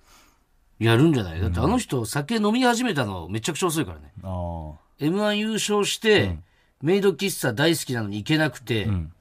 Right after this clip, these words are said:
Speaker 1: それがだから二十いくつとかか。
Speaker 2: うん。
Speaker 1: えー、今多分三十五、六だもんね。
Speaker 2: 優勝した年ね。
Speaker 1: 三十七だから、
Speaker 2: うん。
Speaker 1: 三十、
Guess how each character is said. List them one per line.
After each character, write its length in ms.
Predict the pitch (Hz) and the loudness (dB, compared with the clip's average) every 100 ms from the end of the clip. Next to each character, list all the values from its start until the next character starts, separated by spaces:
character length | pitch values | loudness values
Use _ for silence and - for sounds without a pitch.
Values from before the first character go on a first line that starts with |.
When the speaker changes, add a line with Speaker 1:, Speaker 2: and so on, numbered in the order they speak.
| _ _ _ _ _ _ _ - | _ _ _ _ _ _ _ 0
Speaker 1:
そ 80 | |
れ 80 | 170 | 4
が 80 | 175 | 4
だ 100 | 170 | 4
か 80 | 135 | 2
ら 260 | 110 - - 95 | 0 -4 -10 -2
二 220 | 156 196 | 0 2
十 360 | 139 104 85 - _ _ - | 2 0 -2 -10 _ _ -10
い 80 | |
く 80 | 107 | -8
つ 80 | - | -8
と 80 | 82 | -10
か 120 | 78 | -10
か。 180 | 73 71 _ - | -12 -16 _ -4
Speaker 2:
う 20 | |
ん。 220 | 95 80 76 87 | -2 -2 -4 -10
Speaker 1:
え 160 | 98 95 | -6 -4
ー、 20 | |
今 200 | 117 113 | -2 -2
多 120 | 98 | -4
分 80 | 87 | -4
三 260 | - 95 82 | -4 -2 -4
十 360 | 80 78 76 _ _ 87 | -6 -8 -8 _ _ -6
五、 100 | 90 | -4
六 160 | 78 | -4
だ 60 | 69 | -10
も 80 | 73 | -10
ん 40 | |
ね。 140 | 85 - _ _ _ | -10 -10 _ _ _
Speaker 2:
優 120 | 107 | -4
勝 180 | 90 87 | -2 -2
し 20 | |
た 60 | 85 | -2
年 280 | 82 - 82 | -4 -6 -6
ね。 120 | 110 | -4
Speaker 1:
三 140 | 90 | -6
十 80 | 80 | -6
七 200 | 85 90 | -6 -4
だ 80 | 85 | 0
か 100 | 85 | 0
ら、 100 | 78 82 | -2 -6
Speaker 2:
う 60 | |
ん。 40 | 87 | -4
Speaker 1:
三 280 | 165 175 165 | 0 0 0
十、 340 | 151 151 | 2 2